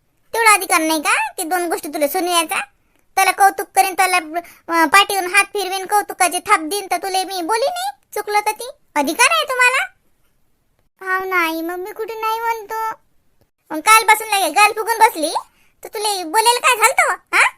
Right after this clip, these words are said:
मोठी फिशी फिशी तरी स्वयंपाक करून राहिली, लागे मोठं मोठं जेवली, आणि चालली गेली झोपेले. असं नाही की आई, "ये ना जेवू." काय? चहा पी करू का? दिवसभर तर तुला टाई टाई करता करता तू घसा नाही सुकत हो.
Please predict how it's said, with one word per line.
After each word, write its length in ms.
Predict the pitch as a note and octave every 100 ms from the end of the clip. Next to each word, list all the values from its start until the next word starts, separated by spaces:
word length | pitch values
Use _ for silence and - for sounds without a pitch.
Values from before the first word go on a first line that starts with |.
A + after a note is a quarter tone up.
| _ _ _
मोठी 180 | G4+ -
फिशी 200 | D#4 -
फिशी 260 | E4 E4+ F#4+
तरी 140 | E4+
स्वयंपाक 400 | - D4+ D#4+ E4
करून 240 | E4+ D#4 D#4
राहिली, 320 | C#4 C4 D#4+
लागे 260 | D4 C4+ C4+ - _
मोठं 280 | C#4+ E4 D#4
मोठं 240 | C#4+ D4 C#4
जेवली, 580 | F4 E4+ D#4+ D4+ F#4 E4+ - -
आणि 100 | C#4
चालली 300 | F4 E4 F#4
गेली 220 | F4+ D#4+
झोपेले. 420 | D#4+ C#4+ D#4+ D4+
असं 440 | E4 G4+ D#4+ F4 F4+
नाही 160 | A#4+ C#5
की 40 |
आई, 140 | D#4
"ये 180 | D4 D#4
ना 140 | G4 G#4
जेवू." 240 | F#4+ G4+ A#4+ _ _ _
काय? 200 | - D#4+ F#4+ G5+ _ _ F4 D#4
चहा 180 | F#4
पी 140 | F4+ F#4+
करू 240 | - A#4
का? 240 | C#5+ E4 C4+ _ _ _
दिवसभर 420 | C#4+ E4+ D4 E4
तर 80 | F#4+
तुला 180 | E4 D#4
टाई 240 | D4 F4+
टाई 200 | G4+ G4+
करता 340 | - G4+ F4
करता 300 | D4+ F#4+ F4+
तू 280 | E4 E4+ D4+
घसा 280 | C4+ E4 G#4+
नाही 180 | C5 D5+
सुकत 380 | A#4 A#4 A4+
हो. 60 | -